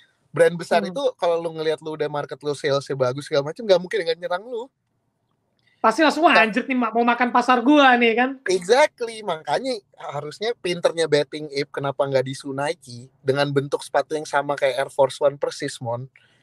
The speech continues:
Speaker 1: Itu karena
Speaker 2: Hmm.
Speaker 1: dia jual harga sepatu tiga ratus dolar gitu. Dua ratus dolar, tiga ratus dolar. Makanya
Speaker 2: Oh,
Speaker 1: pakai
Speaker 2: oke, oke.
Speaker 1: rapper-rapper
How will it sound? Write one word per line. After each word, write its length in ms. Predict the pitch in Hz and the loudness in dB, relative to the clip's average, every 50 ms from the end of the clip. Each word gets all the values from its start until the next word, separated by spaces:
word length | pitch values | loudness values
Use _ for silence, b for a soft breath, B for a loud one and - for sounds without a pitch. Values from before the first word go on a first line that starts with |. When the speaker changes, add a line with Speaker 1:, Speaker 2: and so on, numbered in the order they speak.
| _ _ | _ _
Speaker 1:
Itu 160 | - 143 - - | -8 -4 -2 2
karena 240 | - 208 202 214 | 2 4 4 4
Speaker 2:
Hmm. 80 | 208 175 | 2 2
Speaker 1:
dia 100 | 170 190 180 | 2 0 0
jual 240 | 170 165 160 143 139 | 4 4 6 6 6
harga 240 | 143 135 127 131 | 4 2 2 0
sepatu 320 | 131 - - 120 - - 196 | 0 0 -2 -4 -4 -6 -8
tiga 240 | - 185 131 123 120 | -8 -4 -2 -2 -2
ratus 240 | 123 - - - | -2 -4 -6 -4
dolar 320 | - 139 147 160 151 143 131 | -2 0 2 2 0 0 -2
gitu. 240 | 113 110 110 - 113 _ _ _ _ _ _ _ - | -6 -10 -18 -20 -20 _ _ _ _ _ _ _ 0
Dua 160 | 147 139 135 | 2 4 4
ratus 160 | 135 - - | 4 2 -2
dolar, 320 | - 147 143 147 156 151 | -2 0 2 4 4 2
tiga 240 | - - 131 127 127 | 0 -2 -4 -4 -4
ratus 240 | 127 - _ - - | -4 -4 _ -4 -2
dolar. 320 | 135 139 143 139 123 113 - _ _ _ _ _ _ _ _ _ _ _ _ _ _ _ _ _ _ _ _ _ _ _ _ _ _ _ | -2 0 0 -2 -4 -6 -8 _ _ _ _ _ _ _ _ _ _ _ _ _ _ _ _ _ _ _ _ _ _ _ _ _ _ _
Makanya 400 | - - 233 240 240 240 240 240 | -8 -4 0 0 0 0 0 0
Speaker 2:
Oh, 60 | 240 | 0
Speaker 1:
pakai 160 | - - 135 | 0 0 0
Speaker 2:
oke, 80 | 120 208 | 0 0
oke. 80 | 202 202 | 0 -2
Speaker 1:
rapper-rapper 400 | - 123 151 170 185 - 170 | -2 0 0 0 0 0 -2